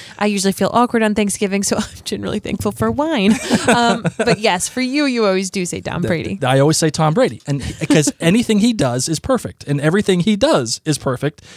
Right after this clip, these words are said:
Speaker 1: He can never do any wrong. He's my Binky, and I love Tom Brady. Uh, for example, also Tobias Menzies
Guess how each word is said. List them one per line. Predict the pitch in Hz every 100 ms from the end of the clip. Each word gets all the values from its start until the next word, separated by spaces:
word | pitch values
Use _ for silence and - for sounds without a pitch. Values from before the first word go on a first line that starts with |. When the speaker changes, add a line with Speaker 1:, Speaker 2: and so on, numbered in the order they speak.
| -
Speaker 1:
He | - 143
can | 156
never | 147 190
do | 214 185
any | 196
wrong. | 196 135 113 135
He's | 135 135
my | 170
Binky, | 185 240 190 110 -
and | 156 147 156
I | 143 151
love | 151 160 139 131
Tom | - 135 143
Brady. | 185 131 - _ - - - - _ -
Uh, | 139 139 143
for | 175 160
example, | 143 214 214 180
also | 180 - - 139
Tobias | 135 135 151 165
Menzies | 180 277 160 107 104 -